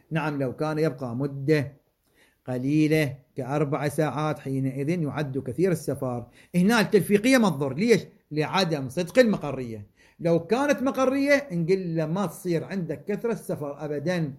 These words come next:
أصلا سفر ما عندك". زين. ثم يقول: "ولا فرق بين الطالب وغيره". الضابطة ست ساعات، اثنين وعشرين يوم، يومية، بالأسبوع خمسة أيام،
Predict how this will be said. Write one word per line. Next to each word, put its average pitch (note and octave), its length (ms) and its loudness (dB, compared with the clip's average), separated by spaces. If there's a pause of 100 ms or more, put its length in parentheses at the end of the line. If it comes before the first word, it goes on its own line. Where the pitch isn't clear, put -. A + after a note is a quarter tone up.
(280)
أصلا G#3+ 420 0
سفر B3+ 280 4
ما F#3+ 100 4
عندك". B2 880 -6 (220)
زين. A#2 220 -10 (1040)
ثم E3 160 4
يقول: D3+ 260 0 (320)
"ولا C#3 260 -8
فرق C3 300 -8
بين C3 320 -4
الطالب D#3+ 440 -4
وغيره". A2+ 580 -6
الضابطة A#2 580 -4 (260)
ست - 120 -4
ساعات، G#3 680 2 (920)
اثنين D#3+ 320 0
وعشرين G3+ 340 4
يوم، A3 320 2 (460)
يومية، G#3+ 840 2
بالأسبوع E3+ 320 0
خمسة G3+ 280 -2 (100)
أيام، A3+ 340 2